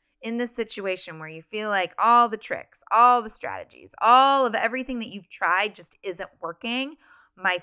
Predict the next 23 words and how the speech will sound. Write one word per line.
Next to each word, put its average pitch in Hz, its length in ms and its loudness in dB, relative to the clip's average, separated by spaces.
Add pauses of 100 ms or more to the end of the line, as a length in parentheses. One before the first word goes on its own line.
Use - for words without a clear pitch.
(140)
first 277 380 0
bit 220 260 -6
of 180 100 -10
advice 170 480 -6
for 240 160 -8
you 170 380 -6 (100)
is 160 320 -8 (260)
back 170 300 0
off. - 460 -12 (500)
Take 196 220 -6
a 233 60 -2
break, 202 420 0 (160)
take 180 200 -4
a 175 60 -10
breather. - 480 -18 (540)
All 156 60 -8
right? 170 280 -2
I'm 151 240 -20
giving 208 300 -6
you 214 140 -8
permission 165 640 -10
to 156 160 -16
just - 400 -18